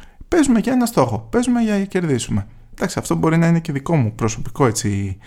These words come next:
ε, προσωπική λόξα, αλλά γενικότερα δεν τους μπορώ αυτούς που είναι έτσι πολύ τη-, της φάσης for fun, επί τραπέζια, for fun. Ναι, είδαμε και, και στη Μονόπολη που κλείνουν σπίτια. Εκεί να σας δω τι θα κάνετε.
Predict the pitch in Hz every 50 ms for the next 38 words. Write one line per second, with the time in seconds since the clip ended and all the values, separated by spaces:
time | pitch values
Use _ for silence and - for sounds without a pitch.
0 | - - - - - - - - - 117 110 107 107 104 104 101 101 101 101 101
1 | 101 95 95 - - 120 110 - - - 110 - 175 160 120 101 95 101 - -
2 | - 135 185 240 - - - - - - - - 139 151 143 135 139 135 - -
3 | 208 - 165 110 208 196 202 101 - - 135 - 113 107 101 98 90 85 - -
4 | 104 - - 120 104 101 101 98 98 98 98 98 98 98 98 - - - - 104
5 | 104 101 101 - 104 104 107 - 98 113 - - 139 - - - - - 101 98
6 | - - 110 - - - - - - - 117 101 98 - - - 110 104 98 92
7 | 90 - - - - - - 117 104 - - 110 - - 110 104 90 98 101 95
8 | - - 113 - - 110 104 95 90 - - - - - - - - 147 143 123
9 | 127 131 135 131 131 131 - 131 127 123 123 123 120 123 - - 127 - - 131
10 | 123 120 127 135 135 - 151 139 - - - - 139 131 131 131 - - - 123
11 | 101 - - 107 98 - - - - - - - 139 135 - 160 131 110 107 -
12 | - 101 95 101 92 - - - - - - - - - - - - - - -
13 | 110 110 101 101 - 98 95 92 90 85 - 92 -